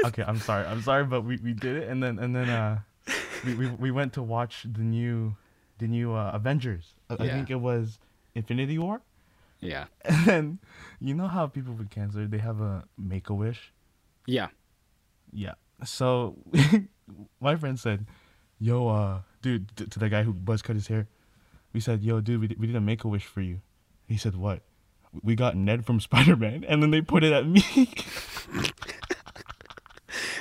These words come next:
Speaker 2: Dude, lo-,
Speaker 1: And then
Speaker 2: like,
Speaker 1: they
Speaker 2: he's Filipino.
Speaker 1: <laughs> This whole time, we're like, "Dude, we,
Speaker 2: But he's
Speaker 1: we, we got
Speaker 2: Filipino,
Speaker 1: him to
Speaker 2: right?
Speaker 1: come watch the movies." I don't know. I think he's, um,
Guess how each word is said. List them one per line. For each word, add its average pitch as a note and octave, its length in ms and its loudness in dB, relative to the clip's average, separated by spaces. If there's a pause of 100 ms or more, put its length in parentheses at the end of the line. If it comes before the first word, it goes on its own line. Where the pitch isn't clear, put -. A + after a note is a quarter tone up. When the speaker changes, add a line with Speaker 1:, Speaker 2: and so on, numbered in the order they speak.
(140)
Speaker 2:
Dude, C#3+ 260 2 (360)
lo-, B2 140 4
Speaker 1:
And E3+ 80 0
then F3 100 0
Speaker 2:
like, F#3 140 2
Speaker 1:
they F#3 60 4
Speaker 2:
he's A#3 160 6
Filipino. F3 440 2
Speaker 1:
<laughs> - 20 -2
This D3 100 -6
whole C#3+ 140 -4
time, B2 300 -8
we're A#2+ 80 -4
like, A2 200 -4
"Dude, G2 260 -8 (500)
we, A#2+ 60 0
Speaker 2:
But A2+ 60 2
he's A2+ 180 0
Speaker 1:
we, C3+ 80 4
we A#2+ 60 2
got A#2 60 0
Speaker 2:
Filipino, - 200 2
Speaker 1:
him A2+ 80 0
to - 60 -2
Speaker 2:
right? A2+ 100 0
Speaker 1:
come G#2+ 120 -2
watch G#2 240 -6
the G#2+ 60 -8
movies." G2+ 260 -6 (840)
I G3+ 120 -4
don't F3+ 200 0
know. D#3 120 -4
I B2+ 100 -4
think F#3 220 -6
he's, D#3+ 380 -6 (100)
um, G#2 540 -2